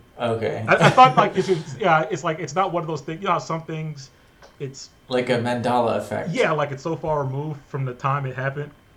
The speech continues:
Speaker 2: that, like, we just remember that. Uh, we just remember it, and it's like, did he? How often did he actually say that? It's like,
Speaker 1: <laughs>
Speaker 2: like when Biden goes, "Jack," or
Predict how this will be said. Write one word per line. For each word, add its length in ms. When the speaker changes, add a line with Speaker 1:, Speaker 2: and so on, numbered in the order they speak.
Speaker 2:
that, 240
like, 360
we 120
just 160
remember 420
that. 340
Uh, 520
we 80
just 160
remember 400
it, 40
and 80
it's 100
like, 200
did 100
he? 100
How 100
often 280
did 120
he 160
actually 320
say 180
that? 220
It's 120
like, 200
Speaker 1:
<laughs> 300
Speaker 2:
like 140
when 280
Biden 340
goes, 460
"Jack," 460
or 340